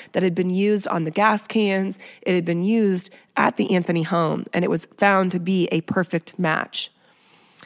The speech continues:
Meanwhile, investigators are working with Casey's car, and they find in the trunk of the car a stained spot on the trunk's liner.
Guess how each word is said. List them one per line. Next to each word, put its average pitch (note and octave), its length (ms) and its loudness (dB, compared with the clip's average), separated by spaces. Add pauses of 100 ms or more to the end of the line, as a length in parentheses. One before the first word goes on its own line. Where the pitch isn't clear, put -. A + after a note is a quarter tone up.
(440)
Meanwhile, A#3+ 480 6
investigators G3 800 2
are F3 140 2
working G3 420 2
with F3 160 0
Casey's F3+ 440 -2
car, - 440 2 (520)
and G3+ 140 2
they G#3 80 4
find G#3+ 440 2
in - 120 0
the G3 80 0
trunk A3+ 320 -2
of G#3+ 80 0
the F#3+ 80 -2
car E3 540 0 (340)
a G3 80 2
stained G#3+ 560 0
spot E3+ 480 2
on F#3 140 0
the F3 80 0
trunk's - 420 -4
liner. E3 580 -2